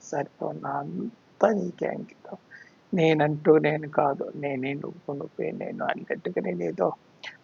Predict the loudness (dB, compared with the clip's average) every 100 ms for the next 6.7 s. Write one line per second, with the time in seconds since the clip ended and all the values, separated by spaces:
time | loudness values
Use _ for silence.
0 | -6 -6 -6 -6 0 0 0 -4 -6 -6
1 | -4 -8 -8 -14 -14 -14 -18 _ _ _
2 | 2 4 4 2 0 -2 -4 -6 -4 -4
3 | 0 0 0 -4 -2 -4 -4 -8 -10 -10
4 | -12 -14 -12 -12 -12 -10 -8 -2 0 0
5 | -4 -8 -8 -8 -10 -10 -10 -12 _ -14
6 | -14 -14 -14 -10 -8 -4